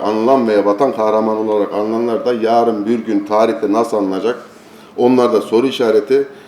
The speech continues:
Ee, Kozan'a geçecek olursak, e, Sayın Başkan, Kozan'da bir bölü beş bin ölçek artık zorunlu hale geldiğini biz görüyoruz. Çevrede de gittiğimiz, e, kalabalık ortamlarda da halkın talebi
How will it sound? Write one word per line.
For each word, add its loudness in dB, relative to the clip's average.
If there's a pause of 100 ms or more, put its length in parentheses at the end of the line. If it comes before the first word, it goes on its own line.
(500)
Ee, 4
Kozan'a 6
geçecek 2
olursak, 2 (100)
e, 2
Sayın 2
Başkan, 2
Kozan'da 6
bir 2
bölü 4
beş 6
bin -2
ölçek 4 (100)
artık -2
zorunlu 0
hale 2
geldiğini 2
biz -8
görüyoruz. -4 (180)
Çevrede 6
de 4 (300)
gittiğimiz, -2 (300)
e, -4 (260)
kalabalık 4
ortamlarda 2
da 0
halkın 0
talebi 2